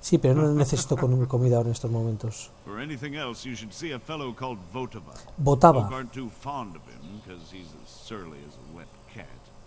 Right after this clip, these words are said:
Speaker 2: But he can get you just about anything. I saw him by the granary.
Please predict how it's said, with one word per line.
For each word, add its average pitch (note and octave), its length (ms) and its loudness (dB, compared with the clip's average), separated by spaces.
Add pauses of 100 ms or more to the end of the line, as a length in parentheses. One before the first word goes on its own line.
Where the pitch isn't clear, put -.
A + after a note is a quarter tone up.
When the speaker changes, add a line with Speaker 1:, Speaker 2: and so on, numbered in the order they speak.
(280)
Speaker 2:
But A#2 200 -10
he A#2 100 -8
can A2+ 180 -10
get G#2 200 -10
you G#2 120 -10
just G2 220 -12
about F#2+ 240 -10
anything. F2+ 380 -14 (520)
I F2 120 -16
saw G2 260 -14
him F2+ 180 -14
by F2+ 160 -12
the D#2+ 160 -16
granary. D#2+ 460 -16